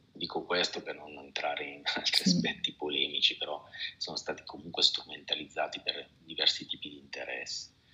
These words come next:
Speaker 1: Eh, quello che poi però è passato alla gente è questo distanziamento, e lo vediamo che oggi va oltre in una discriminazione, no?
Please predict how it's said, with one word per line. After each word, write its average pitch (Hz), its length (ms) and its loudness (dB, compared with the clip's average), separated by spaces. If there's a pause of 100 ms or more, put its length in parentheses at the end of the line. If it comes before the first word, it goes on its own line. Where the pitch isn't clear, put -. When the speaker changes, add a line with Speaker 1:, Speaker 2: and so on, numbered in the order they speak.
(440)
Speaker 1:
Eh, - 160 -2
quello 98 260 0
che - 120 -4
poi 90 300 2
però 95 240 2
è - 100 -2
passato - 560 2
alla 110 140 2
gente 87 760 2
è - 540 -6
questo - 720 -6
distanziamento, - 1120 -6
e - 100 -2
lo 85 80 0
vediamo 92 420 2
che 80 140 0
oggi 87 300 2
va 78 200 2
oltre 107 760 4
in 87 120 -12
una 90 140 -8
discriminazione, - 1080 -2
no? - 120 -18